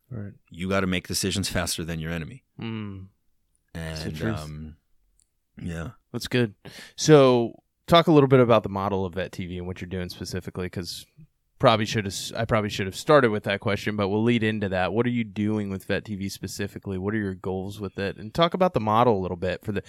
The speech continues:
Speaker 1: 'cause you got a bunch of, you know, you're gonna have a bunch of civilians listening who,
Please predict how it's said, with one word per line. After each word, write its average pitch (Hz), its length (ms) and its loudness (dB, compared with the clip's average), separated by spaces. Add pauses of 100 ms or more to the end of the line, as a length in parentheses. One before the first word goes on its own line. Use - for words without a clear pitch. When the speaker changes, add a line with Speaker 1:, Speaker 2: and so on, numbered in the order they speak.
(220)
Speaker 1:
'cause 147 140 2
you 165 60 4
got 170 160 12
a 147 40 10
bunch 131 220 2
of, 110 240 -2
you 117 120 -6
know, 117 80 -2
you're 113 160 0
gonna 117 120 0
have 110 80 2
a 104 60 -4
bunch 107 180 -4
of 101 60 -12
civilians 101 560 -6
listening 92 460 -10
who, 95 360 -6